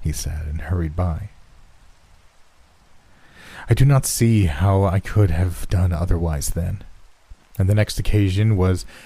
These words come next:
as I rushed to my father's bedside to bid that stern old man farewell.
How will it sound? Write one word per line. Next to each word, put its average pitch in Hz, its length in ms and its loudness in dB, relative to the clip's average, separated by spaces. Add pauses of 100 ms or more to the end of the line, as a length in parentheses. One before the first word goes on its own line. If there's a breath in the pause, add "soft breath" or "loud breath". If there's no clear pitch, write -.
(180 loud breath)
as 95 140 0
I 101 80 4
rushed 101 380 2
to 104 80 0
my 95 100 4
father's 95 420 0
bedside 82 720 -2 (340 loud breath)
to - 100 -8
bid 95 320 2
that 90 180 0
stern 90 400 -2
old 85 240 -2
man 82 220 -2
farewell. 82 560 -6